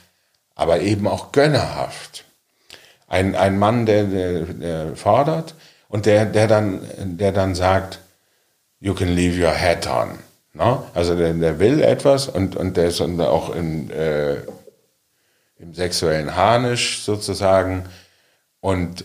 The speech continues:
äh, erlaubt dann, „Naja, aber den Hut kannst du auflassen.“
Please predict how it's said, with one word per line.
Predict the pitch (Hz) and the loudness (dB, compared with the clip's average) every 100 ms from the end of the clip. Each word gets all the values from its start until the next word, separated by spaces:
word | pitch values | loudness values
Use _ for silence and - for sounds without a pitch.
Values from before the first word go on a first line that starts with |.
| - | -6
äh, | 90 87 85 85 85 | 0 4 4 2 0
erlaubt | 87 85 87 90 85 | 0 4 4 2 -2
dann, | 82 71 | -2 -2
„Naja, | 90 85 76 | 2 2 2
aber | - 78 | 0 -2
den | 76 80 80 80 80 78 | -2 -4 -4 -4 -6 -4
Hut | 95 92 | -4 -4
kannst | 78 78 | -8 -8
du | 58 | -6
auflassen.“ | 50 - - - - | -6 -8 -12 -16 -18